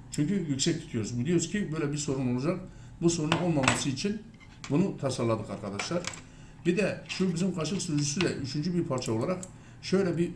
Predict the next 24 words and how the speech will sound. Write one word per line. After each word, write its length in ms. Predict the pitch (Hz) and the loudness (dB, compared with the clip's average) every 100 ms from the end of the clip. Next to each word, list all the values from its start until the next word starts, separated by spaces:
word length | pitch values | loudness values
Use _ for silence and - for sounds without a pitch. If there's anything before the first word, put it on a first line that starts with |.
| 156 | -4
özellik 400 | 123 139 165 123 | 2 2 2 2
var 120 | 117 | 2
bu. 140 | 160 190 - | 0 -2 -2
Havada 300 | 131 160 180 | 0 4 4
oynar. 480 | 131 104 120 - - - - - - - - | 4 4 0 -4 -12 -18 -18 -18 -18 -20 -4
Kendisine 400 | 139 143 - 175 | 0 2 4 2
ait 340 | 123 143 165 | 4 2 2
özel 300 | 131 139 147 | 2 4 4
vida. 320 | 113 104 147 147 - - - - | 2 2 0 -4 -14 -18 -18 -14
Şöyle 380 | - 147 110 - - - - - | 0 2 2 -2 -14 -18 -8 2
hem 240 | 185 202 - - | 4 2 -4 -8
buna, 220 | 123 151 | 0 2
e, 400 | 202 185 147 131 | 2 0 0 2
e, 520 | 123 123 117 113 107 90 - - - - 135 | 0 0 0 0 0 -6 -12 -18 -18 -14 -6
buna 220 | 131 196 | 0 2
geçecek 420 | 190 170 202 196 | 2 2 2 2
şekilde 380 | 196 180 196 190 | 4 4 2 2
tasarlanmış, 800 | 196 196 196 202 226 233 - - - - | 0 2 2 2 0 -4 -8 -16 -12 0
tamam 260 | 151 226 | 2 4
mı? 160 | 170 110 - | 2 0 -6
Hem 180 | 151 170 | 0 2
bunda 180 | 170 190 | 4 2
oynayacak 440 | 196 202 208 202 | 2 2 2 0
şekilde 400 | - 196 196 233 | 0 0 0 -4